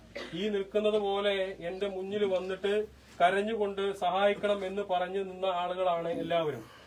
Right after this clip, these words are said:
അങ്ങനെ എന്റെ മുന്നിലേക്ക് വന്ന നിങ്ങൾക്ക് ഞാൻ എന്റെ Facebook-ിലൂടെ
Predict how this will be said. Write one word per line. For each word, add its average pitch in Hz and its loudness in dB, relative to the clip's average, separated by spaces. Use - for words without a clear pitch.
അങ്ങനെ 220 2
എന്റെ 208 2
മുന്നിലേക്ക് 214 0
വന്ന 196 -2
നിങ്ങൾക്ക് 185 -2
ഞാൻ 208 4
എന്റെ 214 0
Facebook-ിലൂടെ 175 -4